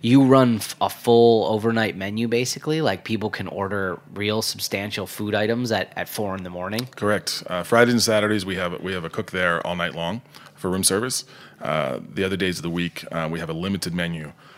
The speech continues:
Speaker 2: Um, that's, uh, but it's five days a week limited menu, and then two days a week full, full on menu.
Speaker 1: I wanna talk obviously more about hotels and, and staffing and just kind of like the, the behemoth that a hotel kitchen can be. But before we get into,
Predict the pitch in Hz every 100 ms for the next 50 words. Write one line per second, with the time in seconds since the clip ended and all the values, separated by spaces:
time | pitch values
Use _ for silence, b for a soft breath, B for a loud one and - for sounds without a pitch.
0 | - - 80 73 69 - - 85 - 78
1 | 67 62 57 - 90 78 - - - 107
2 | 92 90 92 87 92 85 87 90 90 82
3 | 78 78 87 82 82 80 - - 78 -
4 | 87 82 78 78 69 b b - 131 139
5 | 147 147 143 131 107 113 117 - 110 107
6 | 113 113 107 101 90 110 104 110 107 107
7 | 101 95 113 101 - - 104 107 - 113
8 | 110 98 110 104 - 113 107 98 98 92
9 | - 104 95 92 - B B B _ _
10 | _ - - - 101 107 110 87 139 131
11 | 131 - 127 113 104 131 120 120 101 -
12 | 120 131 120 113 107 101 117 139 131 98
13 | 110 107 131 131 135 123 107 110 110 110
14 | 104 113 104 95